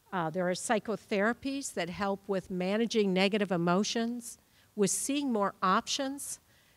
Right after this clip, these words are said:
Uh, young people don't have as much life experience. It can seem like it will never change. Um, helping them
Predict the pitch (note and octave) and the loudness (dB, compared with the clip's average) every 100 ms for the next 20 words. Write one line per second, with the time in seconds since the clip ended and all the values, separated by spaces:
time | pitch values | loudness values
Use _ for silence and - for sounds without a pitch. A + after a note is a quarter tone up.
0 | _ - F3 E3+ - F#3+ A#3 C#4+ - E4 | _ -2 0 0 -2 0 0 0 -2 -4
1 | - C4 A#3 A#3+ A3+ A#3 G3+ - G#3 - | 0 0 2 2 2 0 -2 -4 -6 -4
2 | F#3+ F#3 A3+ F3+ - - F3 E3 D#3+ F#3+ | -2 0 0 -6 -8 -8 -6 -6 -6 -6
3 | A3 A3 F#3+ - B3+ B3+ A3 F3+ E3+ F3 | -6 -4 -4 -4 -2 -2 -2 -2 -4 -4
4 | F3 F3 F3+ G3+ A3+ G3+ - - G#3+ A3 | -4 -2 0 -2 0 -4 -4 -6 -4 -2
5 | F3+ - - - - _ _ _ _ _ | -4 -6 -14 -14 -16 _ _ _ _ _
6 | _ _ - F3 D#3 D3+ D#3+ _ _ - | _ _ -2 2 2 0 -6 _ _ -16
7 | F3 A#3 A#3+ A#3 E3+ E3+ F3+ D#3+ | -2 0 2 0 0 0 0 0